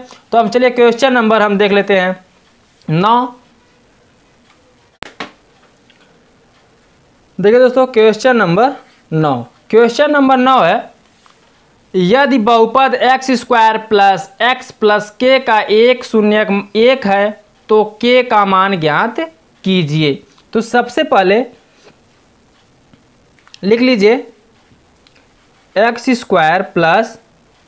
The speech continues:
X plus K, जो बहुपद दिया रहे उसको लिख लीजिए। उसके बाद इसका शून्य क्या दिया, एक दिया, यानी X का मान कितना दिया है, एक दिया है,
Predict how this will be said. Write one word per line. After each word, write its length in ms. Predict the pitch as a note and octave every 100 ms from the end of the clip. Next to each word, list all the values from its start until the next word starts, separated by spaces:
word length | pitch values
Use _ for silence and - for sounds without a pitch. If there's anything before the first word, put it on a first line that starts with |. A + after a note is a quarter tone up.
| _ _ _ _ _ _ _ -
X 380 | G3 A3+ A#3+ -
plus 460 | - F3+ A3+ C#4 -
K, 280 | - D#3+ C#3
जो 180 | D3 F#3+
बहुपद 400 | G#3+ G#3+ C4+ A#3
दिया 200 | C4 C4
रहे 140 | C4
उसको 300 | B3 B3 A#3+
लिख 160 | A3 A#3+
लीजिए। 460 | B3 A#3 D4 D4 - _ -
उसके 240 | G#3+ B3
बाद 140 | C#4 C4
इसका 220 | G#3+ C4+
शून्य 420 | B3 A3+ A3 B3 C4
क्या 220 | C4 C4
दिया, 180 | C4 B3
एक 260 | G#3 G3
दिया, 120 | E3+ E3
यानी 300 | G#3 A#3+ B3
X 200 | B3 -
का 100 | A#3+
मान 200 | A#3 A3+
कितना 260 | A3+ A3+
दिया 220 | A#3 B3+ G3+
है, 180 | D#3 - _ _ A3+
एक 260 | C4 C#4
दिया 260 | G#3+ G3+ F3+
है, 300 | F#3 A#3 -